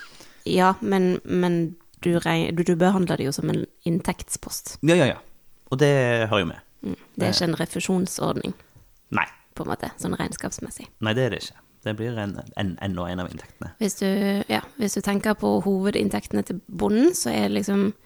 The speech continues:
Speaker 1: den ene delen av inntekten er det man får når man selger maten man produserer, og den andre delen av inntekten er det staten gir deg.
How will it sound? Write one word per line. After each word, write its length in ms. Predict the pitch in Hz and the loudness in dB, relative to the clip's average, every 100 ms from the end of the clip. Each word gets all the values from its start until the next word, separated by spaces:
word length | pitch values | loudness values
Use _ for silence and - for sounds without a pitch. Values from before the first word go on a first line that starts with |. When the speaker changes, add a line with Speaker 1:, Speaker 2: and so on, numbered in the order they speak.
| _ - | _ -10
Speaker 1:
den 180 | - 196 - | -2 -2 0
ene 260 | 190 196 | 2 2
delen 200 | 190 190 | 2 2
av 100 | 196 202 | 2 0
inntekten 400 | 208 214 262 370 | 0 -2 2 4
er 100 | 302 | 4
det 100 | 240 | 4
man 600 | 226 208 196 196 220 214 | 4 4 4 4 2 2
får 240 | - 214 208 | 0 2 4
når 80 | 202 | 4
man 100 | 208 | 2
selger 220 | 208 196 | 2 2
maten 240 | 202 - | 0 0
man 100 | 208 | 0
produserer, 440 | 208 208 214 214 277 | 0 -2 -2 0 0
og 60 | 269 | 0
den 120 | 226 - | -2 0
andre 260 | 202 208 | 0 2
delen 180 | 180 - | 0 0
av 80 | - | -2
inntekten 360 | 190 - - - | -2 -6 -4 -4
er 80 | - | -4
det 140 | - | -6
staten 320 | - - - - | -6 -8 -8 -10
gir 140 | |
deg. 80 | - | -10